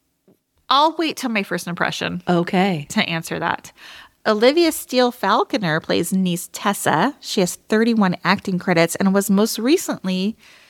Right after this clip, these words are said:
Speaker 1: in Hearts in the Game from twenty twenty-three.
Speaker 2: Familiar Hallmark face Adil Zaidi plays,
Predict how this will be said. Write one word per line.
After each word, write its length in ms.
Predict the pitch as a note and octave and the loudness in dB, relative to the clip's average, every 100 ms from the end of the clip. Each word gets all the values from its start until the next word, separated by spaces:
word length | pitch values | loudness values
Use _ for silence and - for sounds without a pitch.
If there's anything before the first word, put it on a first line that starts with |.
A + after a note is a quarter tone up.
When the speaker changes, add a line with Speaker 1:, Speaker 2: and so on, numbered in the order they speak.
| _ _ | _ _
Speaker 1:
in 180 | G3+ F#3+ | -4 -4
Hearts 440 | - D#4+ G#4+ - - | -2 -4 -6 -10 -8
in 140 | D4 D4+ | -4 -2
the 80 | D#4 | 0
Game 400 | A3 E3+ D#3+ E3+ | 0 -2 -4 -4
from 240 | E3 E3+ | -4 -6
twenty 340 | - A3 G#3+ | -4 -4 -4
twenty-three. 680 | G#3 F#3 F#3+ F#3 - - F3+ - _ _ _ _ _ _ _ _ _ _ _ - | -6 -6 -6 -6 -6 -6 -10 -14 _ _ _ _ _ _ _ _ _ _ _ -2
Speaker 2:
Familiar 640 | A3+ G3 G3 G#3+ A#3 A#3+ | 2 2 2 0 0 0
Hallmark 580 | A#3 B3+ A#3+ A3+ A3+ - | 0 2 2 2 0 0
face 260 | G#3+ G#3+ | 0 0
Adil 320 | - G3+ G3 F#3 | 0 -2 0 0
Zaidi 280 | G#3 A3 | 0 0
plays, 500 | G#3 F#3+ G3+ A3+ - | 0 2 4 2 -2